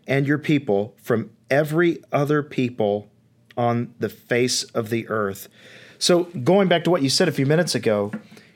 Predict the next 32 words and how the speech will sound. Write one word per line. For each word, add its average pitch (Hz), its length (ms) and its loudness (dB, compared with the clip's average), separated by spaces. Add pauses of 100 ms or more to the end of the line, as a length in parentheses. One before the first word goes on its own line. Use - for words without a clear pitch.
(120)
God 214 160 2
just - 220 0
promised 170 480 2
them 143 160 4
an 139 180 2
angel 123 600 2 (160)
to 151 100 2
go 143 180 2
give 151 220 0
them 156 160 0
success 151 540 0
and 123 100 -2
give 156 160 0
them 147 140 0
the 131 100 2
land 139 220 2
of 131 40 0
the 135 60 -4
milk 131 300 -2
and, 117 160 -4 (480)
m-, 131 260 -4
land 151 260 2
of 143 120 2
milk 156 180 2
and 123 120 0
honey. 170 280 0 (560)
That 202 160 2
doesn't 208 320 2
make 180 300 0
them 165 180 2
the 143 160 4
exception. 143 640 0